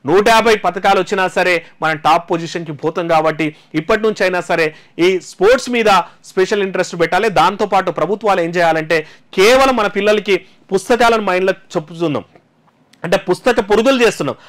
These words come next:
ఆ పుస్తక పురుగులైనా సరే నిజంగా నాలెడ్జ్ ఓరియెంటెడ్గా జరుగుతుందంటే only థియరిటికల్గా జరుగుతున్నటువంటి నేపథ్యంలో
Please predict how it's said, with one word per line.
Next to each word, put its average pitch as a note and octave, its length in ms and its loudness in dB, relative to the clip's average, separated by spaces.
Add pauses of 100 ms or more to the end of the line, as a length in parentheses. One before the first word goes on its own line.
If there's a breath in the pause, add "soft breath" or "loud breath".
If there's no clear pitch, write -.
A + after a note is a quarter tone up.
(140 loud breath)
ఆ F3 80 4
పుస్తక G#3 520 0
పురుగులైనా B3 480 4
సరే G#3 340 0 (180 loud breath)
నిజంగా A3+ 360 0
నాలెడ్జ్ G#3+ 440 2
ఓరియెంటెడ్గా G3+ 500 2
జరుగుతుందంటే F3 760 -2 (220 loud breath)
only B3 420 2
థియరిటికల్గా G#3+ 560 0
జరుగుతున్నటువంటి E3+ 680 -4
నేపథ్యంలో D#3 560 -4